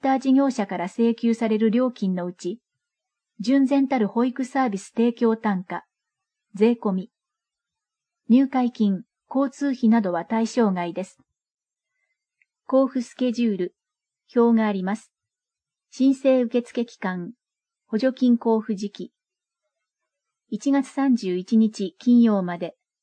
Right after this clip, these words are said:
二月から三月、四月十八日金曜まで、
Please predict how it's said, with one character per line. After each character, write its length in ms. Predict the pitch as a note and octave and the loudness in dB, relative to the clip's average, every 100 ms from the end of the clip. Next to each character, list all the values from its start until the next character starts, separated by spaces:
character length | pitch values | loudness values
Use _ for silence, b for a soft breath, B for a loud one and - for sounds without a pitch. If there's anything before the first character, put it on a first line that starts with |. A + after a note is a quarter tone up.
| _ _ _ | _ _ _
二 140 | G#3 A3+ | 0 2
月 200 | C4 - | 0 -4
か 120 | A3 | -4
ら 100 | G3 | -4
三 280 | - G#3+ F#3+ | -2 -4 -4
月、 360 | F3 - E3+ _ _ _ _ _ _ _ _ _ | -6 -12 -16 _ _ _ _ _ _ _ _ _
四 160 | - A3+ | -4 -2
月 220 | C4+ C4+ | 0 -2
十 200 | B3 C4 | -2 -2
八 260 | A3 A#3+ B3 | -4 0 2
日 280 | A#3 A#3+ | 2 -2
金 240 | G#3+ A#3+ A#3 | -2 2 4
曜 200 | A3+ G3+ | 4 2
ま 160 | F3+ | -4
で、 200 | F3 F3 | -8 -10